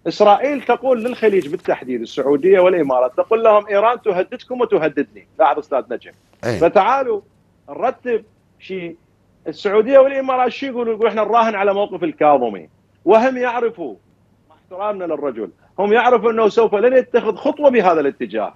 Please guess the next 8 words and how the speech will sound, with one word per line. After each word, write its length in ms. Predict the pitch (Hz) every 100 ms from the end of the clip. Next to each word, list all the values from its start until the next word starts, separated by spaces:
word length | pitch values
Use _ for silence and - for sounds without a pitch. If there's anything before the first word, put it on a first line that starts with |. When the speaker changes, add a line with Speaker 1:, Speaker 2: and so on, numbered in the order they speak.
| _
Speaker 1:
أقصد 280 | 147 - 151
بمواجهة 500 | 135 139 135 127 120
الميليشيات. 540 | 110 110 101 - 101 82 _ _ _ -
لاحظ 240 | 120 120
كيف؟ 220 | 143 151 151 _ _ _ _ _ -
أي-، 260 | 135 160 - -
إيران، 760 | 156 165 165 202 220 208 185 185 -
إيران 520 | 151 156 175 214 208